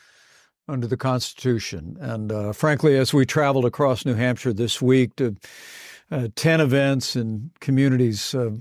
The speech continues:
across the state, I, I, I was deeply moved at how many people expressed their appreciation to me for the stand that we took, uh, for the Constitution. And I've said many times that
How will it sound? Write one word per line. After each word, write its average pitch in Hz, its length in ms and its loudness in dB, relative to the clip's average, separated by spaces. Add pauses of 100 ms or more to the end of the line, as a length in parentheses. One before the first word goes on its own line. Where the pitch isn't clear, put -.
(120)
across 135 400 0
the 123 80 -2
state, 117 400 0
I, 117 220 -2
I, 135 120 0 (160)
I 143 120 0
was 135 180 2
deeply 143 300 4
moved 127 260 4
at 120 80 2
how 131 160 2
many 135 160 2
people 139 320 0
expressed 135 480 0
their 117 140 2
appreciation 107 760 0
to 101 60 0
me 101 160 0
for 120 160 -4
the 107 80 0
stand 120 480 0 (640)
that 135 160 2
we 127 140 4
took, 127 340 2
uh, 107 200 0
for 120 180 -4
the 104 80 -2
Constitution. 110 1000 -4
And 160 160 2
I've 185 140 2
said 190 220 2
many 156 200 4
times 117 380 0
that 127 240 0